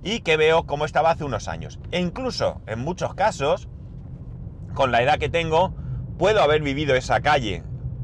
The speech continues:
con esa, eh, tal y cual está en la foto, ¿no? Puedo recordarla, ¿no? Eh, la verdad es que hay cosas muy chulas porque sí que es cierto que creo que ha habido una época en la que,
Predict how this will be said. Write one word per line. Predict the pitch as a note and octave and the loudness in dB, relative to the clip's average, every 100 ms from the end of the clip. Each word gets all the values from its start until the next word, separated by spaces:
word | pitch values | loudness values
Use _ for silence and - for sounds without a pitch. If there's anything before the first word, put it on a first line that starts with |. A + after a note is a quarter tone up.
| - - | -8 -4
con | C#3+ C3+ C#3 | 2 2 0
esa, | - D3+ D3 C3+ A#2+ A2+ G#2+ G#2 G#2 G2 - - - - | -2 0 2 4 6 6 4 0 -4 -6 -6 -8 -8 -2
eh, | B2 A#2+ A2+ G#2+ - - - - | 0 2 2 -2 -6 -10 -8 -4
tal | - E3 | 2 2
y | D3 | 2
cual | D#3 D#3 | 4 4
está | B2+ C#3+ | 4 2
en | C3+ | 2
la | A#2+ | 0
foto, | C3 D#3+ C3+ G#2 | 2 2 2 0
¿no? | A#2 E3 | -2 -4
Puedo | B2 A#2+ C#3 | 2 4 6
recordarla, | C#3+ B2+ A#2 C#3+ E3 B2 A2 | 4 4 4 4 4 4 2
¿no? | C#3+ F3+ - - - - - | 0 -4 -6 -6 -6 -6 -4
Eh, | G#2 G2+ F#2 E2+ - - - - | -4 -2 -4 -6 -10 -10 -6 2
la | C#3 | 4
verdad | C#3+ D#3+ | 4 2
es | |
que | - G3+ G#3 - - - - - - - - - - | 0 -2 -4 -10 -12 -12 -12 -12 -10 -10 -10 -8 0
hay | F3+ | 2
cosas | F3+ F3+ F3 | 2 2 0
muy | D3 C3+ | 0 -4
chulas | A3+ G#3 F#3 | 0 2 2
porque | - C#3+ B2+ A#2 - - - - - - - | 2 0 0 -2 -4 -10 -10 -10 -8 -6 -6
sí | - G3+ A3+ | -4 -4 0
que | |
es | G#3 | 0
cierto | G3 G3 F3 G#3 | 0 -2 0 0
que | F#3 D#3 - - - - - | 4 2 2 -6 -6 -6 0
creo | F#3 G#3+ | 2 2
que | F3+ | 2
ha | |
habido | E3+ F#3+ | 2 0
una | F3 D#3 | 0 2
época | F3 D#3 C3+ D3+ E3+ - - | 2 0 4 4 4 0 -6
en | C#3+ C3 | -2 2
la | C3 | 2
que, | C3+ C3 | 2 0